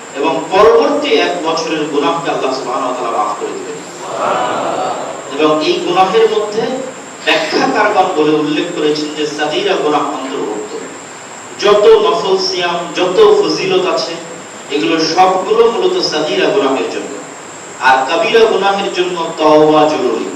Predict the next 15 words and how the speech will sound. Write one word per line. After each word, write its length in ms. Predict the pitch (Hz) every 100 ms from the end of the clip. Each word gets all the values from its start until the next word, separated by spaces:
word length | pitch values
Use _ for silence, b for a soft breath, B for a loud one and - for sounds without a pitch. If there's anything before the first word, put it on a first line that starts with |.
| -
আলাদাভাবে। 680 | - - - 165 160 156 - - 165 - - - - - -
আল্লাহ 320 | 147 214 214
সুবহানাহু 480 | - 143 - 143 160
ওয়া 140 | 151
তাআলার 280 | 151 147 147
নিকটে 400 | 147 151 151 151 180
ওই 140 | 190 170
কাবীরা 300 | 156 165 156
গুনাহের 440 | 156 151 151 151
জন্য 200 | 147 135 131
তওবা 280 | 131 131 135
করা 260 | 135 120
জরুরি, 340 | - 104 104 -
সম্পূর্ণ 440 | 151 156 - 208
ভিন্নভাবে। 760 | - 135 135 - 117 - -